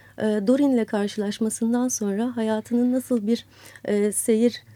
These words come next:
izlediğini ve nasıl o, hmm, e,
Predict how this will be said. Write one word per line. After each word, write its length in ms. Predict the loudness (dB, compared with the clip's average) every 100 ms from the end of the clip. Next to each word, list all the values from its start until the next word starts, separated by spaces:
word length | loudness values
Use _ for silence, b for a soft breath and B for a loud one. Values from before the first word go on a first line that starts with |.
| b -4
izlediğini 720 | 0 2 2 2 2 2 2
ve 200 | 0 0
nasıl 340 | 0 0 0 2
o, 200 | 0 -2 -6 -12 -4
hmm, 320 | -2 -2 -4 -10 -20 B B B B B B -2
e, 320 | 2 2 2